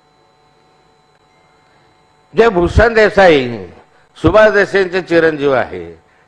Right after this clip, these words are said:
त्याने वर्षानुवर्ष देसाई साहेबांचं काम सांभाळलं, एमआयडीसीचं सांभाळलंय, तुम्हाला सगळ्या अख्ख्या महाराष्ट्राला माहिती आहे, सांभाळलं की नाही? एमआयडीसीचं त्यांनी काम सांभाळलं ना अप्रत्यक्षरित्या,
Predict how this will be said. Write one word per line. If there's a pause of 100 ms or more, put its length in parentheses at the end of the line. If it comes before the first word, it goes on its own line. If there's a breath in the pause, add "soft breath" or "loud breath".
त्याने
वर्षानुवर्ष
देसाई
साहेबांचं
काम (560 soft breath)
सांभाळलं, (160)
एमआयडीसीचं
सांभाळलंय,
तुम्हाला
सगळ्या
अख्ख्या
महाराष्ट्राला
माहिती
आहे,
सांभाळलं
की
नाही? (920)
एमआयडीसीचं
त्यांनी
काम
सांभाळलं
ना
अप्रत्यक्षरित्या,